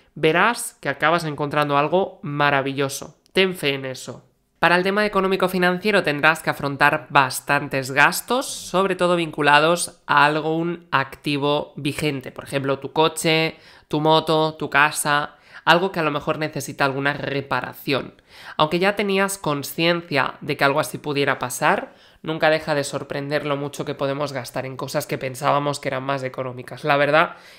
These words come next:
es que cuando alguien tiene que reparar algo, se lleva las manos a la cabeza. Bueno, un buen truco para asumir con tranquilidad esos compromisos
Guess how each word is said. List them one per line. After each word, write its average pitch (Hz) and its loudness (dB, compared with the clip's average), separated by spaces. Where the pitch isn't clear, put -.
es 156 -2
que 156 -2
cuando 143 4
alguien 139 0
tiene 139 -4
que 139 0
reparar 139 -2
algo, 147 0
se - -6
lleva 147 4
las 143 2
manos 135 -2
a 131 -4
la 127 -8
cabeza. 123 -16
Bueno, 160 2
un 202 4
buen 214 2
truco 202 2
para 156 2
asumir 156 -4
con 147 -4
tranquilidad 139 -2
esos 143 -8
compromisos 147 -4